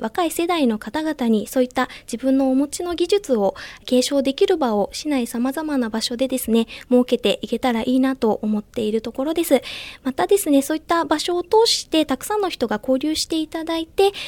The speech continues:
で、藤沢市がもっと暮らしやすい街にこれからなっていったらいいなと思っているところです。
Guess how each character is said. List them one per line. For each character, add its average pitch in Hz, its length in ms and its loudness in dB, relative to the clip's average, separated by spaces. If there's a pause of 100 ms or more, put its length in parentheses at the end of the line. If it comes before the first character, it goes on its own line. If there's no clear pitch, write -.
(140)
で、 370 140 0
藤 285 200 -4
沢 330 220 -2
市 339 140 0
が 226 100 2
も 240 120 2
っ - 20 0
と - 180 0
暮 220 220 -6
ら - 20 -6
し 262 160 -2
や 262 120 0
す 370 180 -2
い 359 200 2
街 233 280 -2
に 214 240 -2
こ 233 100 -4
れ 220 80 -2
か 226 140 -4
ら 233 100 0
な 269 120 2
っ - 20 -6
て 240 160 -4
い 214 60 0
っ 214 40 -8
た 233 140 -6
ら 226 60 -4
い 233 80 -2
い 262 40 0
な 349 140 -2
と 294 200 4 (280)
思 220 140 -2
っ - 20 -20
て 220 120 -6
い 208 120 -2
る 214 100 -4
と 220 100 -12
こ 262 120 -6
ろ 339 100 -4
で 339 120 0
す。 - 180 -2